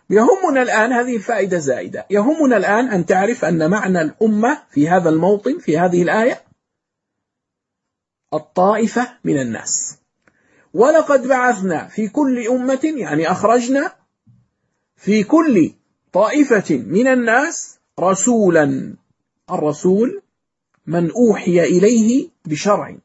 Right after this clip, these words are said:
يعني من أوحى الله تبارك وتعالى إليه بشرع وأمره بتبليغه،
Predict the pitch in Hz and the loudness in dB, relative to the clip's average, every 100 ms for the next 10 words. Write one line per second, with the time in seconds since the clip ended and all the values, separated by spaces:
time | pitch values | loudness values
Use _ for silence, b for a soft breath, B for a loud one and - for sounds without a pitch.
0 | _ _ _ _ _ _ _ _ _ _ | _ _ _ _ _ _ _ _ _ _
1 | _ _ _ _ 117 131 151 160 220 185 | _ _ _ _ -8 -4 -2 0 -2 0
2 | 160 160 208 180 156 160 190 180 175 151 | -2 0 2 2 0 0 -2 -2 -2 -2
3 | 143 156 196 185 143 160 190 190 247 - | -2 -2 -2 -2 -2 -2 0 0 -4 -8
4 | _ _ _ _ _ - 143 - 202 - | _ _ _ _ _ -12 -6 -2 -2 -4
5 | _ _ _ _ _ _ _ _ - 170 | _ _ _ _ _ _ _ _ -6 -2
6 | 196 - 262 302 302 294 262 302 320 302 | -2 -2 -2 0 2 4 4 2 2 2
7 | 277 269 269 202 143 117 | 2 2 0 0 -2 -6